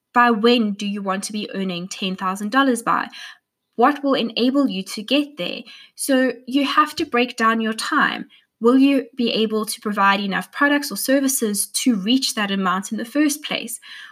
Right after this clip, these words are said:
What is that service offering? What is that product offering? How are you going to package it?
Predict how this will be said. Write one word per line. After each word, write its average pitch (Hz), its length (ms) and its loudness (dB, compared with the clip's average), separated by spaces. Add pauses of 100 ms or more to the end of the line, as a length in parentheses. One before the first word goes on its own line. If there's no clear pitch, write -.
What 269 280 2
is 285 160 6
that 269 180 0
service 208 380 0
offering? 180 380 -4 (180)
What 247 320 0
is 302 220 4
that 254 200 -2
product 190 400 -4
offering? 175 380 -6 (160)
How - 260 2
are 349 80 -2
you 311 160 0
going 269 220 0
to 262 100 -8
package - 480 -6
it? - 260 -12